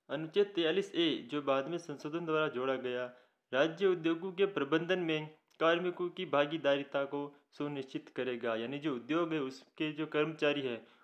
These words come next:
उनको भी उद्योगों के प्रबंधन में सहायता या उनकी सहायता ली जाएगी या उनकी सलाह ली जाएगी, ऐसा इसमें कहा गया है। और इसे बयालीसवें संसा-, संविधान संशोधन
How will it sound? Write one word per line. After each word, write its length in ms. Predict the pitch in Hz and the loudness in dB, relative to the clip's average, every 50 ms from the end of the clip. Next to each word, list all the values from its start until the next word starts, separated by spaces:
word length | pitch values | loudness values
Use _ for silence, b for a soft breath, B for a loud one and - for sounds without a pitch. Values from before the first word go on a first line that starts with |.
| b b - | b b -10
उनको 400 | 147 147 143 - - 175 165 160 | -8 -8 -8 -4 -2 -2 -2 -2
भी 340 | 143 165 180 156 123 - - | -2 -4 -4 -4 -4 -6 -6
उद्योगों 400 | - 135 135 135 147 147 147 156 | -8 -8 -4 -2 -4 -4 -2 -2
के 100 | 151 165 | -2 -2
प्रबंधन 460 | 160 160 135 127 131 139 139 143 147 | 0 2 0 0 0 -4 -6 -6 -6
में 160 | 147 151 160 143 | -4 -4 -6 -6
सहायता 680 | - 110 107 117 123 120 - 139 135 135 135 - B B B B B _ - 120 | -6 -10 -8 -8 -6 -4 0 0 0 0 -2 -6 B B B B B _ -10 -4
या 140 | 127 131 | -2 -2
उनकी 260 | 127 127 123 120 143 135 | -2 -2 -4 -6 -8 -6
सहायता 380 | - 123 117 117 117 - 143 | -4 -4 -6 -6 -4 -2 -2
ली 220 | 127 113 123 131 131 | -2 -2 -4 -4 -4
जाएगी 400 | 127 127 120 120 117 120 123 123 | -2 -2 -2 -4 -4 -4 -4 -2
या 100 | 120 120 | -2 -2
उनकी 240 | 117 120 120 135 | -4 -4 -8 -8
सलाह 320 | 131 - 113 113 120 127 131 | -8 -8 -6 -2 0 0 0
ली 180 | 120 117 117 | 0 -2 -4
जाएगी, 380 | 107 104 104 101 101 95 101 95 - _ _ _ _ _ _ _ _ _ _ _ _ b b b b b b - | -4 -6 -8 -8 -10 -12 -14 -18 -18 _ _ _ _ _ _ _ _ _ _ _ _ b b b b b b -6
ऐसा 220 | 117 135 131 156 | -4 -4 0 2
इसमें 340 | 143 131 - - 117 120 120 | 0 0 0 -4 -6 -6 -4
कहा 200 | 123 120 110 107 | -2 -2 -2 -2
गया 260 | 110 107 113 113 113 | -4 -4 -4 -4 -4
है। 300 | 107 110 110 104 98 - _ b b b b b - | -4 -6 -10 -14 -14 -18 _ b b b b b -8
और 100 | 139 143 | -6 -6
इसे 220 | 147 147 - 175 | -4 0 0 0
बयालीसवें 520 | 143 131 131 127 139 143 151 165 170 180 170 | 2 2 0 2 2 0 0 0 -4 -4 -6
संसा-, 560 | 160 143 - 151 147 - - - - _ - | -6 -6 -2 -2 -2 -2 -2 -8 -18 _ -6
संविधान 460 | - 143 135 139 139 151 160 175 175 | -2 -2 -2 0 2 2 2 2 0
संशोधन 640 | 170 - 143 135 - 147 147 143 147 151 151 151 | -2 -6 -8 -4 -2 -2 -2 0 0 -2 -2 -4